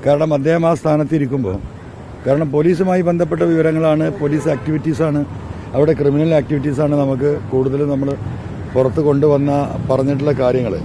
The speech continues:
അതിൽ ഇനിയും നമുക്ക് പോലീസിൽ നിന്നുള്ള റിട്ടയേർഡായ ഓഫീസർമാർ, നിലവിലുള്ള ഓഫീസർമാർ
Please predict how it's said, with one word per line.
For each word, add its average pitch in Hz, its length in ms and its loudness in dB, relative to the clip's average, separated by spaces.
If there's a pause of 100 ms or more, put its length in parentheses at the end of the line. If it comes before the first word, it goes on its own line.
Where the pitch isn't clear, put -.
(100)
അതിൽ 160 420 2 (960)
ഇനിയും 175 340 2
നമുക്ക് 180 500 2
പോലീസിൽ 170 580 2
നിന്നുള്ള 180 640 4
റിട്ടയേർഡായ 170 560 2
ഓഫീസർമാർ, 160 800 0 (520)
നിലവിലുള്ള 156 580 4
ഓഫീസർമാർ 151 720 0